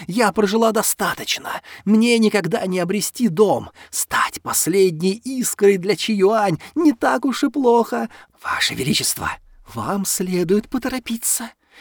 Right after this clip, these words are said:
Девять небесных бедствий дрожат перед демоном небес!»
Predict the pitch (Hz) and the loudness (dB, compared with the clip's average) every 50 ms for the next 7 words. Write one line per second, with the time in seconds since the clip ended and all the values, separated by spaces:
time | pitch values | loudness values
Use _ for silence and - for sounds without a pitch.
0 | - _ - 110 90 90 110 120 131 131 131 123 123 113 - - 196 - 196 170 | -20 _ -16 -12 -10 -8 -6 -4 -4 -4 -2 -4 -4 -4 -4 -4 -2 -2 -4 -4
1 | 156 220 196 254 - - - 208 196 170 165 156 180 240 233 190 160 - - - | -4 -4 -4 -4 -4 -2 0 2 2 2 2 0 -2 -2 -2 -2 -4 -6 -6 -2
2 | 202 226 202 175 196 208 170 143 131 190 233 233 214 - - - 294 233 226 240 | -2 -2 0 2 0 0 0 0 0 0 0 0 0 -2 0 0 0 2 2 0
3 | 214 160 240 339 254 240 254 247 254 294 339 349 330 302 370 403 - - 359 - | 0 0 0 2 2 2 2 2 2 2 0 0 2 2 2 2 2 0 -4 -6
4 | - - - | -6 -8 -8